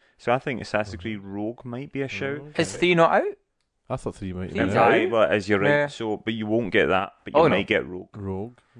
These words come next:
Speaker 1: Um, aside from that, oh, it'll be, if you do get something like Assassin's Creed, like a bigger game, you're gonna get something a bit smaller.
Speaker 2: Smaller, yeah,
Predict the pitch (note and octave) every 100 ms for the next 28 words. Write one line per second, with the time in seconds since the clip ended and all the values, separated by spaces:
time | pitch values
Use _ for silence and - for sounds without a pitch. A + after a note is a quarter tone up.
0 | A2+ A#2 B2 G#2+ G#2 G#2+ G#2+ G#2+ G2+ _
1 | _ _ _ _ - - B2 B2 - A#2+
2 | A2+ A2 A#2+ - A#2+ A2 F2+ F2 - -
3 | G2 F2+ A#2+ A2+ A2 - _ _ _ -
4 | C3+ C#3 B2+ E3 E3 D3+ - C#3 B2 C3
5 | C3 A2+ - G#2+ G#2 G2+ G#2 - G2+ F#2
6 | _ _ _ _ - - G2 G2+ F#2 G2+
7 | G2+ G2+ G#2+ G2+ F#2+ F#2+ F#2+ C#2 - F#2+
8 | - F#2 F2 - F2+ F2 F2 F2 E2 D#2+
9 | D#2 D#2+